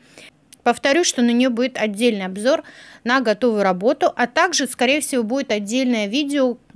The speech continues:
о оформлении этой работы, потому что оформить я её хочу оригинально в прикладную вещичку. Но для этого мне ещё нужно подкупить, а, кое-какие детали. Вот такая вот у меня получилась экспериментальная вышивальная неделя.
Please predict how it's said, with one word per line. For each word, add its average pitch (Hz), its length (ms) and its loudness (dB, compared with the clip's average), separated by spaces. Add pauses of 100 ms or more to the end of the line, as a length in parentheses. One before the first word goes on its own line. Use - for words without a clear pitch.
(120)
о 247 320 0
оформлении 240 760 2
этой 214 100 -4
работы, 302 380 0
потому 240 320 0
что 240 180 0
оформить 320 480 0
я 247 80 2
её 254 100 2
хочу 277 440 -6 (460)
оригинально 226 640 0
в - 60 -8
прикладную 240 840 0
вещичку. 196 720 -2 (1300)
Но 254 160 2
для 254 200 2
этого 277 200 0
мне 220 180 -2
ещё 226 200 -4
нужно 240 320 0
подкупить, - 560 -8 (420)
а, 185 220 0
кое-какие 220 640 -2
детали. 180 520 -4 (1400)
Вот 311 260 2
такая 415 360 4
вот 381 120 2
у 370 60 4
меня 339 200 4
получилась 320 640 2
экспериментальная 262 1040 2
вышивальная 233 680 0
неделя. 220 680 2